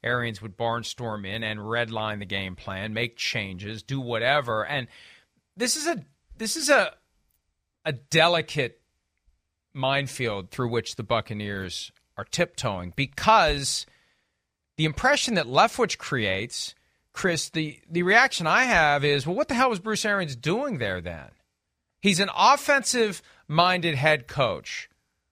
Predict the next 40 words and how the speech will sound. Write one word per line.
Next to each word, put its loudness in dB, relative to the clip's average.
and 6
he's 2
completely -2
abdicated 2
the 0
offense 2
to -2
Byron 4
Leftwich. -2
So 4
what 2
are -2
you 0
doing? 2
What 2
are 4
you 4
doing 2
there? 0
Other 6
than 0
game 4
day, 2
when 2
you're 2
deciding, 4
and 4
these 2
are 4
important 2
tasks, 6
we've 0
talked 6
about 6
this, 2
and -2
we've -2
praised 2
Bruce -2
Arians 4